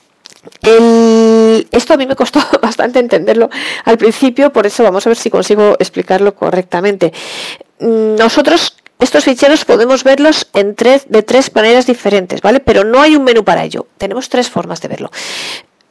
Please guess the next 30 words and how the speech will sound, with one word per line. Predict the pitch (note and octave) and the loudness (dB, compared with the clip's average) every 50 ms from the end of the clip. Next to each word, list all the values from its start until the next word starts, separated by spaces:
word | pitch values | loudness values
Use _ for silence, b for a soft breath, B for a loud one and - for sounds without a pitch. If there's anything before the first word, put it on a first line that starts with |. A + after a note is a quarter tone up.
| _ _ _ _ _ _ _ _ _ - - - - _ _ - A3+ - - | _ _ _ _ _ _ _ _ _ -20 -20 -20 -20 _ _ -14 -10 -6 0
Cuando | - A#3+ A3+ A#3 | 0 2 2 2
encendemos | - - G#3+ C#4 D4+ D#4+ D#4 | 2 2 2 4 4 4 4
la | D4 C#4 | 4 2
línea | D4 C#4+ B3+ G#3+ - | 2 2 2 0 0
por | - - - A3+ A#3 | -2 -2 -2 -2 0
primera | A#3 A3+ A#3 A#3 A#3+ | 2 2 4 4 4
vez, | B3 B3 A#3 - | 4 4 4 2
lo | A3 G#3 | 2 2
primero | G#3+ A3+ A3+ B3 C4 C4 | 4 4 4 4 2 2
que | C4 B3+ | 0 -2
encontramos | A#3+ A#3+ A#3 A#3 B3+ B3 G#3+ G#3+ A3+ | -2 -2 0 2 2 2 2 2 2
es | C4+ C4 B3 - - _ _ | 2 0 0 -2 -8 _ _
el | - G#3 G3 | -2 -2 0
gestor | - A#3 A3+ - - C4+ B3+ A#3 | 0 0 -2 0 2 2 2 4
de | G#3 G3 | 2 0
ficheros, | F#3+ - G3 F#3+ - C#4+ D4+ E4 F#4+ G4 - - - _ _ _ | 0 -2 -6 -2 2 2 4 4 4 2 0 -4 -12 _ _ _
que | - - F#3 - - | -2 0 0 0 0
aquí | F#3 F#3 - G#3+ | -2 -4 -4 -2
tenemos | - - A#3+ A#3 G#3+ G#3 - | -2 0 0 0 0 -2 -2
simplemente | - C4 A#3+ C4 A#3+ A3+ A3 G3+ - F3+ - B B B B B B B B | -2 -2 0 2 2 2 2 0 0 -2 -2 B B B B B B B B
las | - - B3 A#3 A#3 - | 0 2 2 2 2 0
carpetas | - A3+ A3 - A#3+ A#3+ A3+ - - | 0 -2 0 0 0 0 0 -2 -2
y | A#3 | -4
ficheros | - - - B3 A3+ F#3+ F3+ - | -6 -2 0 2 2 2 0 0
que | - - | -2 -2
nosotros | - F#3+ - - - A3+ A3 - | -2 0 -2 -2 -2 -4 -4 -2
tengamos. | - B3 C4 C#4+ D4+ D#4+ F4 F4 - | -4 -2 0 0 2 2 2 0 0
Entonces, | B3 G#3+ G#3 - G3 F3 - B B B B B B B _ _ _ | -2 -6 -4 -4 -6 -6 -6 B B B B B B B _ _ _
nos | - A#3 A3+ A3 A3 G#3+ G3+ | 0 2 4 4 2 2 0
vamos | D3+ D#3+ G#3+ G3+ F3+ G#3 - - | 0 0 2 2 2 0 -2 -4